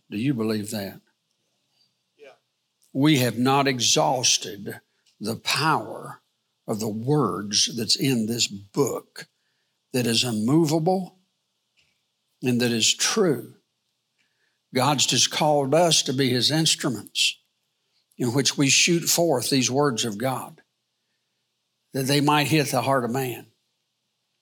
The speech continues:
Speaker 1: that man's hearts might be changed, that our minds might be changed. Don't calibrate yourself to me or to any speaker. Calibrate yourself to the Word of God.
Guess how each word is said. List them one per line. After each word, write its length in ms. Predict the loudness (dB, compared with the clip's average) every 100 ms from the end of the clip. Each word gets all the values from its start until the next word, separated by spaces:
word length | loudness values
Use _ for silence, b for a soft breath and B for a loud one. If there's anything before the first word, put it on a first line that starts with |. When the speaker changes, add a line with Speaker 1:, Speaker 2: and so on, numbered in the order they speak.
| _ _ -8
Speaker 1:
that 120 | -4
man's 260 | 0 2 4
hearts 340 | 4 2 2
might 180 | 0 0
be 120 | 0
changed, 640 | 0 0 -2 -6 -12 -14 -14 _ _ _ _ _ _ _ _ _ _ _ _ _
that 100 | 0
our 120 | 2 4
minds 420 | 4 4 2 0
might 240 | 0 0
be 140 | -2 -2
changed. 680 | -4 -4 -10 -12 -12 -14 _ _ _ _ _ _ _ _ _ _ _ _ _ _ _ _
Don't 180 | -6 -2
calibrate 580 | 2 2 2 2 2 0
yourself 400 | 0 2 0 -2
to 80 | -2
me 280 | 0 0 0
or 280 | -2 -2 -4
to 200 | -2 0
any 320 | 0 -2 -6 -14 _ _ _ _
speaker. 640 | -4 -2 0 -2 0 -4 -6 -20 _ _ _ _ _ _ _ _ _ _
Calibrate 500 | -4 0 2 0 0
yourself 380 | 0 0 0 -2
to 100 | -4
the 80 | -8
Word 240 | -6 -6
of 60 | -6
God. 320 | -6 -8 -12